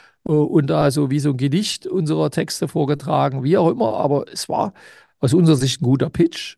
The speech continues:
Und zum Schluss konnten die, haben die Leute unter anderem eine Beliebtheitsabstimmung gemacht. Und bei der Beliebthe-,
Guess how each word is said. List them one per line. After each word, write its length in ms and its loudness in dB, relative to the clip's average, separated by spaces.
Und 220 0
zum 140 -4
Schluss 340 -2
konnten 400 0
die, 240 0
haben 240 0
die 60 2
Leute 300 0
unter 240 -4
anderem 280 -2
eine 160 -4
Beliebtheitsabstimmung 1200 -4
gemacht. 400 -6
Und 140 0
bei 120 4
der 140 4
Beliebthe-, 640 -2